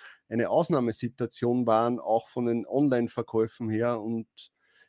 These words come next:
ich glaub, da haben wir eh das letzte, also im letzten Podcast schon drüber gesprochen, was wir so glauben, dass da die Auswirkungen sind über die schlechten Verkäufe. Aber eines kann ich sagen,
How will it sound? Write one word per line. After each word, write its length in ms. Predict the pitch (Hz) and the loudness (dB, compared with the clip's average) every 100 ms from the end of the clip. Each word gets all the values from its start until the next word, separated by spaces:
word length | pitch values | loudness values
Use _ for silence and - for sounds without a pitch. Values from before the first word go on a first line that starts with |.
| _ | _
ich 80 | 120 | -2
glaub, 200 | 123 - | 0 4
da 100 | 123 | 6
haben 140 | 123 | 8
wir 80 | 127 | 8
eh 240 | 135 139 90 | 8 8 2
das 200 | 92 - | -8 -4
letzte, 420 | 120 131 - 147 135 | -2 -2 -2 -2 0
also 220 | 123 117 | -2 -2
im 80 | 117 | -2
letzten 420 | 120 - - 135 | -2 -4 -8 -8
Podcast 480 | 127 127 - 123 - | -6 -10 -8 -10 -8
schon 220 | 127 117 | -10 -8
drüber 280 | 101 123 127 | -6 -6 -6
gesprochen, 600 | 110 - 113 135 - 120 | -8 -8 -8 -8 -8 -6
was 180 | 117 - | -6 -6
wir 140 | 117 | -10
so 160 | 110 117 | -10 -14
glauben, 400 | - 95 127 120 | -8 -6 -6 -8
dass 200 | 110 - | -10 -10
da 100 | 107 | -12
die 100 | 87 | -8
Auswirkungen 600 | 101 117 139 135 135 120 | -6 -6 -6 -4 -4 -4
sind 300 | - 151 156 | -2 -2 0
über 160 | 143 | -2
die 100 | 131 | -2
schlechten 400 | 120 117 113 - | -4 -6 -6 -8
Verkäufe. 520 | 113 - 117 110 104 - | -10 -4 -2 -2 -8 -4
Aber 360 | 110 123 139 | 4 4 4
eines 320 | 123 127 127 | 0 -2 -2
kann 160 | - 113 | -4 -6
ich 100 | 110 | -6
sagen, 320 | - 104 117 | -6 -4 -6